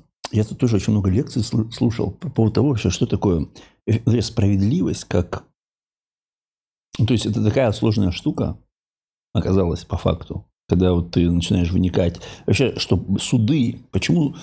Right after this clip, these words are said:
даже, ну, в странах, где так или иначе судебная, ну, вообще система, в принципе, более цивилизованная, где судья реально решает.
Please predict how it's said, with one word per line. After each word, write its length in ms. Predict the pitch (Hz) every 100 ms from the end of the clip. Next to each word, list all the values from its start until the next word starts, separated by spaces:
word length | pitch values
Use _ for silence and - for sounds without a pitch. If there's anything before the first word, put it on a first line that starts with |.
| - - - -
даже, 300 | 123 135 117
ну, 400 | - 92 110 117
в 80 |
странах, 420 | - 120 139 113 90
где 240 | 85 101
так 200 | 101 110
или 100 | 107
иначе 520 | 95 104 98 - -
судебная, 460 | - 87 101 92 82 -
ну, 120 | 98
вообще 220 | 80 -
система, 420 | 85 87 - 92 80
в 60 |
принципе, 360 | - 90 - 80
более 240 | 85 85
цивилизованная, 720 | 80 85 82 98 190 123 - -
где 320 | - 80 82 69 - _ _ _ _ _ - -
судья 300 | 117 95 87
реально 240 | 95 85
решает. 520 | 82 - 80 64 -